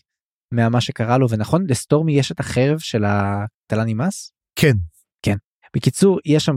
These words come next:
Speaker 1: קטע מאוד, מאוד מעניין, מה שקורה שם, ואני תוהה לעצמי, איך יכול להיות שיש להם באמת צבא של קצ'ין שמאלה, זה נראה. זאת אומרת, הוא אומר לקלאם, "יה-,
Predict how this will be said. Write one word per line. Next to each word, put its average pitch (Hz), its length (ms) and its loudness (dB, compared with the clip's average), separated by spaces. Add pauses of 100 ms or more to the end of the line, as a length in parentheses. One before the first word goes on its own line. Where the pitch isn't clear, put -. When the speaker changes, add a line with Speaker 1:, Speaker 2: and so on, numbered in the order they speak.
Speaker 1:
קטע 143 240 0
מאוד, 131 320 0
מאוד 110 160 -2
מעניין, 98 340 -4 (140)
מה 110 80 -6
שקורה 98 380 -10
שם, 180 200 -2 (520)
ואני 113 1300 0 (100)
תוהה - 240 -2
לעצמי, 123 540 0 (380)
איך 190 240 2
יכול 147 280 2
להיות 143 220 4
שיש 120 320 -2
להם 110 200 -2 (240)
באמת 127 260 -2
צבא 127 360 0
של - 140 -4 (100)
קצ'ין 135 240 -4
שמאלה, 139 360 0
זה 101 100 -4
נראה. 95 220 -6 (120)
זאת - 120 -10
אומרת, 113 220 -2
הוא 117 80 -2
אומר 135 200 2
לקלאם, 151 460 2
"יה-, 127 120 2